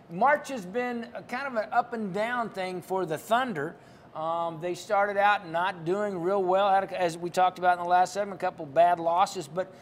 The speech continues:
the Houston Rockets came in, and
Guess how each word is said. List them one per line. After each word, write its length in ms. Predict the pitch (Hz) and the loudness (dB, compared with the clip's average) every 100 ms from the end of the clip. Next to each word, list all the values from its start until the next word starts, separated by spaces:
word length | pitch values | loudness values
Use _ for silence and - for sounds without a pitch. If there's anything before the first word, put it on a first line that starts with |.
| - | -10
the 100 | 180 | -4
Houston 400 | 175 233 311 269 | -4 -4 -6 -6
Rockets 480 | 220 233 262 254 214 | 0 2 2 -2 -10
came 300 | - 202 196 | -8 -8 -8
in, 260 | 196 196 202 - - - - - | -6 -6 -6 -12 -20 -20 -20 -8
and 320 | 196 208 208 | -2 -2 -2